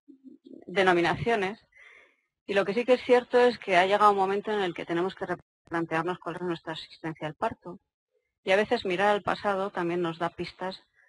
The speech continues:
sobre cómo debemos de actuar en determinados casos. Hablamos de la asistencia al parto de baja intervención porque ahora mismo tenemos unas tasas de mortalidad materna y fetales muy bajas en el ter-, en, en ambientes del mundo occidental.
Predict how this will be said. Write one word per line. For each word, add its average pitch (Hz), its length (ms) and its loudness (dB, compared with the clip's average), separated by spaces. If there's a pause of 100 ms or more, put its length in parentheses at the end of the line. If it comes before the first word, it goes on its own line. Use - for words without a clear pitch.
(140)
sobre 170 320 -4
cómo 196 300 2
debemos 170 380 0
de 151 100 -2
actuar 147 420 -4
en 156 140 -8
determinados 147 580 -10
casos. - 460 -20 (1300)
Hablamos 226 520 8
de 233 100 4
la 220 80 6
asistencia 208 500 -4
al 202 80 -4
parto 226 300 0
de 165 80 -2
baja 170 220 -2
intervención 180 680 -6
porque 170 300 -10
ahora 165 220 -2
mismo 202 280 -6
tenemos 175 380 -6
unas 175 220 -4
tasas 202 260 -8
de 170 80 -8
mortalidad 160 540 -6
materna 180 500 -6
y 165 60 -10
fetales 170 520 -6
muy 185 240 -4
bajas 175 380 -6
en 156 140 -6
el 147 120 -12
ter-, 170 140 -14 (140)
en, 165 460 -12 (440)
en 165 100 -4
ambientes 165 560 -2 (520)
del 170 240 -2
mundo 190 240 2
occidental. 170 680 -2